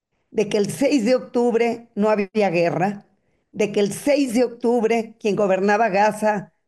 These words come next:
desde dos mil siete era el grupo terrorista Hamas, porque en Gaza, hay que recordarlo, no había un solo judío, ni uno. Quien gobernó y usó el dinero que el mundo le dio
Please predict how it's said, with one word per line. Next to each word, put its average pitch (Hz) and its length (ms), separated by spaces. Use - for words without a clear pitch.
desde 240 500
dos 196 240
mil 202 320
siete 196 640
era 214 540
el 180 200
grupo 226 500
terrorista 180 800
Hamas, 170 560
porque 185 300
en 180 120
Gaza, 226 600
hay 190 140
que - 140
recordarlo, 190 920
no 208 220
había 233 600
un 302 580
solo 226 760
judío, 185 520
ni 240 240
uno. 175 480
Quien 202 280
gobernó 208 560
y 262 140
usó 240 280
el 247 80
dinero 233 460
que - 80
el 196 80
mundo 208 320
le 202 180
dio 196 480